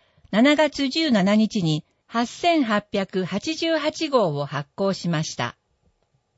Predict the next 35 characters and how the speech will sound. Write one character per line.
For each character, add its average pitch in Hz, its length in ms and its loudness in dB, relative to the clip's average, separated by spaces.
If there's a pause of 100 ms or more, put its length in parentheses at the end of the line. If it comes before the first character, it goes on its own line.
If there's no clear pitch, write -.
(100)
こ 254 120 2
の 311 120 8
新 311 260 2
聞 269 220 4
は 220 240 2 (220)
昭 302 280 6
和 285 200 2
五 214 160 2
十 339 240 0
九 349 240 0
年 214 220 4
か 156 120 -2
ら 151 120 -2
発 151 280 -6
行。 147 380 -2 (460)
代 254 240 4
々 165 280 2
生 320 240 2
徒 330 140 2
会 196 220 2
執 240 220 0
行 339 240 4
部 220 160 2
に 165 120 4
よ 165 100 2
っ 160 40 -4
て 170 280 -2
大 262 280 -4
切 302 240 -4
に 285 160 2
受 226 200 0
け - 20 -6
継 220 120 -4
が 202 120 2
れ、 143 220 -2